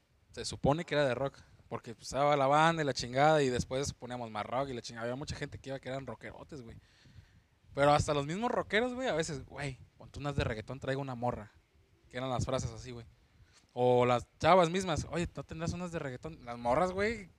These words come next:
motociclistas, güey, rockeronas acá, güey. Unas de reggaetón, es que ya andamos ambientadas.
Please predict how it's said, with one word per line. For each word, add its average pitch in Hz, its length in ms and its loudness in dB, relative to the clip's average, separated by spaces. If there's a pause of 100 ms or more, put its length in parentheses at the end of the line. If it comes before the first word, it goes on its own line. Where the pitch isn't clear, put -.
(220)
motociclistas, 135 880 -6
güey, 156 160 -6
rockeronas 131 640 -6
acá, 147 180 -14
güey. 156 160 -10 (480)
Unas 156 140 -12
de 180 80 0
reggaetón, 135 320 0
es 151 80 -4
que 165 80 -6
ya 156 80 -2
andamos 160 260 -4
ambientadas. 131 540 -8